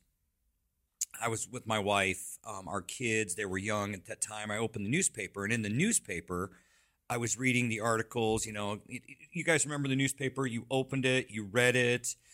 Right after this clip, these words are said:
You know, it was one of those things. It wasn't online, and it was really interesting. My eyes went right to the bankruptcies. And to my utmost astonishment was my dad and my aunt.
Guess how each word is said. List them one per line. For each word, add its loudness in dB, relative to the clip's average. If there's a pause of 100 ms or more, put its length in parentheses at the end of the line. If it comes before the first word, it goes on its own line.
(200)
You 0
know, 2
it -4
was 0
one 2
of 4
those 4
things. -4
It -6
wasn't 4
online, 0
and -2
it 2
was -2
really -6
interesting. 0
My -14
eyes -2
went -16
right 0
to -6
the -18
bankruptcies. -8 (480)
And -4
to 0
my 0 (160)
utmost 0
astonishment 0 (240)
was -2 (140)
my -6
dad 2 (320)
and -4
my -4
aunt. -16